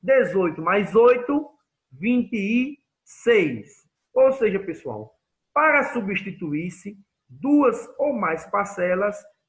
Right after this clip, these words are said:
pela sua soma, que o valor da soma não se altera. Ou seja, eu posso iniciar aqui somando oito mais cinco, como eu posso começar lá no final,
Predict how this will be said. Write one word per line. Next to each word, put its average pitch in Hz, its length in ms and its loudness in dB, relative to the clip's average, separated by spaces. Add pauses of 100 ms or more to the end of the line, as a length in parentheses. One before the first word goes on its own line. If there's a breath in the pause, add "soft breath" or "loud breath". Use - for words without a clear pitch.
pela 220 220 2
sua 226 320 -4
soma, 190 680 -6 (360)
que 226 460 0
o 294 240 0
valor 180 680 -2 (260)
da 185 220 -4
soma 180 580 -12 (220)
não 185 400 -6
se - 140 -12
altera. 151 600 -2 (220 soft breath)
Ou 214 160 2
seja, 175 280 -4
eu 170 80 -8
posso 190 340 -8
iniciar 165 420 -6
aqui 190 460 -10 (340)
somando 156 560 -8
oito 170 200 -4
mais 190 200 -6
cinco, 202 340 -14
como 220 180 -10
eu 214 80 -8
posso 196 480 -10 (220 soft breath)
começar 196 340 -4
lá 196 100 -2
no 202 100 -8
final, 208 560 -4